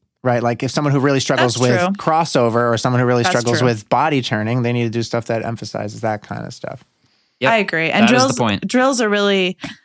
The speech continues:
Speaker 2: I think, better if you have some kind, someone kind of overseeing you, or at least, like,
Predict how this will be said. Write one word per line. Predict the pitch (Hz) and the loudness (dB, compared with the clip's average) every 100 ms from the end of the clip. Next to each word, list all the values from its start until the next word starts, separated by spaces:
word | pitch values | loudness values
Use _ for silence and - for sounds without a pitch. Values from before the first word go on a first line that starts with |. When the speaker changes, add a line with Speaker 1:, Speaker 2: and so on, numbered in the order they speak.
| _ _ _ - | _ _ _ -4
Speaker 2:
I | 202 | -2
think, | 202 214 196 - | 0 0 0 0
better | 165 185 180 | -2 0 0
if | 165 - | -2 -4
you | 180 | -6
have | 160 175 | -4 -4
some | - 185 | -2 -2
kind, | 180 175 165 - | -2 -4 -4 -2
someone | 190 185 | -2 0
kind | 185 | -2
of | 170 | -2
overseeing | 170 165 - 180 196 | -2 -4 -4 -2 2
you, | 240 254 | 2 2
or | 202 | 0
at | - | -2
least, | 185 180 - | -2 -2 -4
like, | 170 160 - | -4 -4 -6